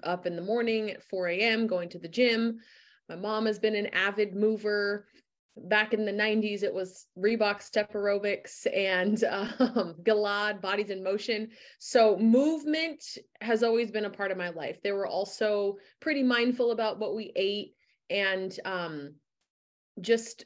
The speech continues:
you know, being aware that taking care of ourselves is important. I majored in kinesiology in undergrad and grad school. And so I have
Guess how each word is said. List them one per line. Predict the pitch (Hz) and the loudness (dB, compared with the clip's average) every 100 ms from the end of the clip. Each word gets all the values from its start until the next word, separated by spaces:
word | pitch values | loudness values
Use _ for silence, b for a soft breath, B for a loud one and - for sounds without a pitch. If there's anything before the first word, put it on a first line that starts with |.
| - | -6
you | 269 | -2
know, | 247 180 180 185 | 0 0 -4 -6
being | 233 254 254 247 233 - | -2 2 2 2 -2 0
aware | 214 202 202 220 247 233 | 0 2 2 2 2 2
that | 190 - | 0 -4
taking | - 202 214 | -8 -10 -10
care | - 202 214 | -4 -2 -2
of | 196 | -2
ourselves | 190 185 180 190 190 - - - - | -4 -4 -4 -4 -6 -14 -16 -10 -6
is | 185 | -6
important. | 190 185 285 - 156 - B B B B - | -6 -2 -2 -2 -8 -12 B B B B -4
I | 196 208 208 208 196 196 | 0 2 2 0 -2 -2
majored | 196 202 196 | -2 0 0
in | 190 | -2
kinesiology | 185 190 185 196 196 220 226 254 247 | -8 -8 -8 -4 -2 -2 -2 -2 -2
in | 202 | -4
undergrad | - 185 185 185 175 | -4 -6 -4 -4 -4
and | 170 | -4
grad | 180 180 196 | -4 -2 -4
school. | - - 254 262 262 B B - | -8 -6 -2 -2 -4 B B -8
And | 196 | -6
so | 190 208 190 180 175 - | -4 -2 0 2 0 0
I | 185 | -4
have | 190 185 170 | -2 -4 -6